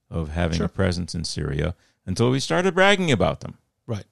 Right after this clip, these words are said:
Speaker 2: So I, I think, no, I think it's a smart policy that we've gone back to keeping it quiet.
Speaker 1: Yeah, that would be good. Uh, but again, as I'm saying, we had this chance, uh, and I wrote an article which I think made the book,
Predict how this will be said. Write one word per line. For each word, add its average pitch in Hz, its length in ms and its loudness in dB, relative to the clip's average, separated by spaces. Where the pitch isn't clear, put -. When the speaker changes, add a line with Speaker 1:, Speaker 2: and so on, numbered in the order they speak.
Speaker 2:
So - 120 -4
I, 147 180 2
I 156 40 2
think, 165 160 0
no, 143 120 4
I 113 100 2
think 143 120 -2
it's 127 80 -4
a 120 60 -2
smart 107 220 -4
policy 101 340 -4
that 95 140 -8
we've 95 220 -8
gone 104 260 -6
back 98 200 -8
to - 80 -18
keeping - 280 -10
it - 80 -14
quiet. - 300 -14
Speaker 1:
Yeah, 104 560 4
that 90 140 -4
would 87 100 -6
be 87 100 -2
good. 69 260 -4
Uh, 85 300 0
but 98 200 0
again, 104 340 4
as 80 140 -2
I'm 92 120 4
saying, 87 440 2
we 87 140 -2
had 117 220 2
this 117 180 -2
chance, 90 500 -4
uh, 82 260 -2
and 90 100 2
I 90 80 4
wrote 107 220 4
an 104 100 2
article 98 500 0
which 92 180 -2
I 82 100 -2
think - 400 -2
made 85 240 0
the 78 80 -8
book, 82 340 -6